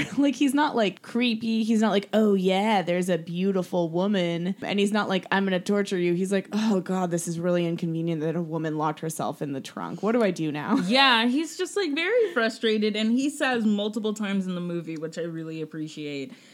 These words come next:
Speaker 2: Which I, it's like, I appreciate it, but I also wonder if, like, it was, like, added to the script or something where he's constantly like, "I did not touch her. I did not do anything to her.
Speaker 1: Yeah.
Speaker 2: I am not getting fresh with her." <laughs> And it,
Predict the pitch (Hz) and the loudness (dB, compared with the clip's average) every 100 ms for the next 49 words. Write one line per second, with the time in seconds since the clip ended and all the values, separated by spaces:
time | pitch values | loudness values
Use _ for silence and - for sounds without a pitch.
0 | - _ 220 214 294 262 311 277 320 262 | -20 _ 2 4 4 2 2 4 6 4
1 | 294 285 311 285 - 247 226 233 294 302 | 2 0 2 0 2 0 0 0 0 0
2 | 302 269 247 202 196 180 190 208 220 233 | -2 2 2 2 2 2 2 2 2 2
3 | 220 214 214 196 175 - 151 156 143 - | 0 0 0 0 -4 -6 -6 -6 -6 -8
4 | 151 139 - 190 208 214 214 202 208 - | -8 -8 -2 0 0 0 -2 -4 -6 -6
5 | 208 208 214 202 202 196 190 185 - - | -6 -6 -6 -6 -6 -6 -6 -6 -8 -18
6 | - 233 240 240 240 240 208 196 180 180 | -6 -2 0 0 0 0 -2 -4 -4 -2
7 | 156 180 262 - 285 - 180 170 165 - | -2 0 -2 -2 -6 -6 -6 -6 -6 -16
8 | - - 160 156 156 170 156 269 294 285 | -14 -10 -6 -6 -8 -6 0 2 4 2
9 | 294 269 262 233 233 226 185 165 170 190 | 2 2 2 2 2 2 2 2 2 0
10 | 196 208 254 285 277 269 254 254 208 202 | 2 2 2 2 0 2 0 0 -2 -2
11 | 196 196 190 180 180 156 - - - _ | -6 -4 -2 -2 -2 -4 -10 -20 -20 _
12 | 226 269 269 330 330 277 - | 4 6 6 4 4 2 0